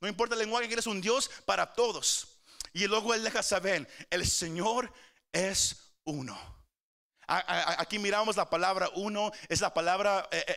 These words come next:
ekad, que, que, que, que, que eso significa una unidad compuesta. Significando que varias cosas se forman para ser uno. Sino aquí Moisés deja saber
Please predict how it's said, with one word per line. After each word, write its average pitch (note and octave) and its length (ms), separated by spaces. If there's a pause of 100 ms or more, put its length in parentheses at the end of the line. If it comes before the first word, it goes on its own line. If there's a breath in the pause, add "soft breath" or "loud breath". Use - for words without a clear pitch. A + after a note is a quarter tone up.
ekad, D3+ 440 (280 loud breath)
que, E3 260
que, F3 240
que, D#3+ 240
que, E3+ 220
que F3+ 80
eso A3+ 120
significa F#3+ 720 (300 loud breath)
una G#3+ 500
unidad F3 580 (180 loud breath)
compuesta. D3+ 640 (840)
Significando G#3 680 (260 loud breath)
que F3+ 240
varias G3 380
cosas G3+ 280
se - 240
forman A3 480 (200 loud breath)
para C#3+ 180
ser E3+ 320
uno. E3+ 340 (680 soft breath)
Sino G3 280
aquí F3+ 340
Moisés G#3 380
deja A3 240
saber G3+ 420